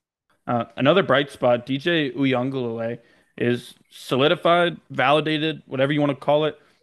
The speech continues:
He's playing with incredible numbers right now. He's on track to potentially reach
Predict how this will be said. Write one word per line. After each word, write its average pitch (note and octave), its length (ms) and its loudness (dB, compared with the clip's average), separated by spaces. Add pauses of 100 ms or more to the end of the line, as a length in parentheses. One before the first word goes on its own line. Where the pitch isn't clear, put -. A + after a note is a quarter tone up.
He's C3 220 -10
playing D3+ 720 2
with B2 580 0 (420)
incredible B2+ 600 2
numbers A#2 480 0
right A2+ 240 -2
now. A2+ 480 -6 (200)
He's C3+ 720 -6 (720)
on E3 260 4
track D3 400 2 (280)
to B2 300 4
potentially C3+ 540 -2
reach B2 400 -2